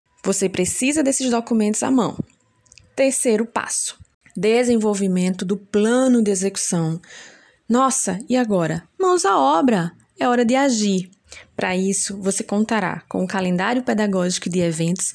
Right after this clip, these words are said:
que nós elaboramos e também o folder de avaliação. Esses dois documentos indicam datas,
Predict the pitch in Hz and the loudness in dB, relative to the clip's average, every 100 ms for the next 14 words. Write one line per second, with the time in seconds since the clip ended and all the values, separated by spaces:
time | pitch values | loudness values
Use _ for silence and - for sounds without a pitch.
0 | - 185 170 175 170 160 160 160 175 208 | -6 -2 0 0 -2 -2 -4 -2 -2 -4
1 | - - 302 311 294 247 247 - - 233 | -8 -6 -4 0 2 2 2 -2 0 2
2 | 240 254 233 233 226 220 247 - 185 156 | 2 2 2 2 2 2 0 -2 -2 -4
3 | 151 - - - - - - - 214 277 | -6 -14 -16 -20 -20 -12 -8 -4 0 2
4 | 370 254 - 190 180 175 - _ _ - | 2 0 -2 -2 -2 -4 -8 _ _ 0
5 | 226 190 185 156 156 156 180 170 165 - | 2 2 -4 -10 -8 -4 -2 -2 -4 -6
6 | 175 - | -6 -8